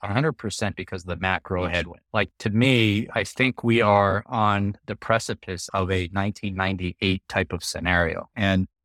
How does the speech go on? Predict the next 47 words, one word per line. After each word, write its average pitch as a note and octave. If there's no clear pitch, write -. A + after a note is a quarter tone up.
last A2+
summer, A2
I F#2+
wrote F#2
a E2+
thread A2
talking A2
about, F2
"Could F#2+
this G2+
be G2
Asian G#2
Contagion F#2+
two G2
point F#2+
oh?" -
After C#3
I A#2+
left A2
J G#2+
R G#2
and G2+
I -
went G#2+
off G2
to G2+
business F#2+
school, F#2+
and F#2+
after G2
business F2+
school, F2+
I E2+
joined F#2
a F2
hedge F2
fund F2
in F#2
L E2+
A E2+
called E2
Canyon. G2+
And F#2
when F2+
I F#2
joined A#2+
Canyon G#2